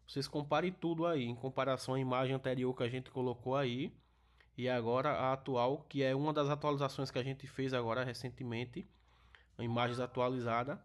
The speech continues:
e estamos botando aqui pra vocês terem a, a noção de realmente o quanto mudou. Aqui, desse tapume pra lá, é onde era a mina dezoito,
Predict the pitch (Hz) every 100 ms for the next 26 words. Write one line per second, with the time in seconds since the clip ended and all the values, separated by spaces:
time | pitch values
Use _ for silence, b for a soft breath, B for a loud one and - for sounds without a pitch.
0 | - - - 127 135 135 131 135 127 131
1 | 131 127 127 - 127 - 139 135 131 135
2 | 135 - 120 120 139 - B B B B
3 | 123 117 135 139 127 135 143 143 - 135
4 | 139 156 160 113 98 - 151 175 - 214
5 | 226 185 - 139 143 - 143 143 135 123
6 | 123 117 135 147 - - _ _ b b
7 | b - 120 131 143 139 139 143 143 165
8 | 170 147 147 143